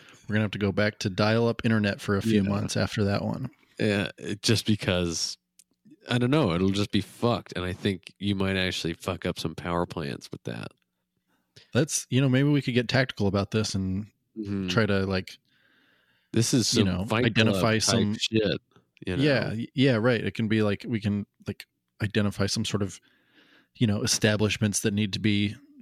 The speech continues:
Speaker 1: crumbled
Speaker 2: Taken
Speaker 1: from the
Speaker 2: down.
Speaker 1: inside.
Speaker 2: The
Speaker 1: Yeah.
Speaker 2: banks, whatever.
Speaker 1: Mm-hmm.
Speaker 2: And then you
Speaker 1: Yeah.
Speaker 2: just, yeah, you post that meme up on their website.
Speaker 1: Yep.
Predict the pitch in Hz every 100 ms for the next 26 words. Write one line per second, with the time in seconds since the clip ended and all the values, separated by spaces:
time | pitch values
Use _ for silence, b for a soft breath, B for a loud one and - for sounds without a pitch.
0 | - - 110 104 98 98 104 95 110 101
1 | 104 104 101 113 - - 113 113 98 92
2 | - - _ - 90 92 92 90 87 85
3 | - _ _ _ - 127 113 110 98 95
4 | - - 104 104 104 98 101 92 - _
5 | _ _ 113 107 98 - 98 101 - 107
6 | 90 64 101 107 107 95 92 - _ _
7 | _ _ _ _ _ _ _ _ _ -
8 | 101 98 92 98 104 - 87 87 - -
9 | _ _ _ _ _ 104 104